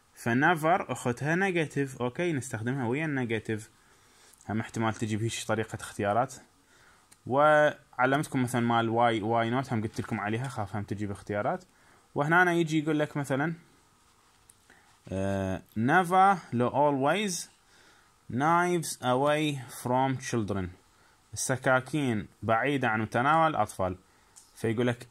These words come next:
"أبدا لا تخلي السكاكين بعيدة عن متناول الأطفال"، لو يقول لك: "دائما خلي السكاكين بعيدة عن متناول الأطفال"، هاي على فهمك.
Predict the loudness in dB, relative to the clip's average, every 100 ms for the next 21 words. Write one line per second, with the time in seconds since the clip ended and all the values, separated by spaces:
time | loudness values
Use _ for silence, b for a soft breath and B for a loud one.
0 | 0 2 2 2 2 2 0 2 0 0
1 | 0 0 0 2 2 4 2 2 2 2
2 | 2 2 2 0 0 0 2 0 0 4
3 | 6 6 4 2 0 -2 -2 -2 -2 -2
4 | -2 0 0 0 0 -2 -4 -6 -2 0
5 | 0 0 -2 -2 -2 2 2 2 -2 -2
6 | -2 -4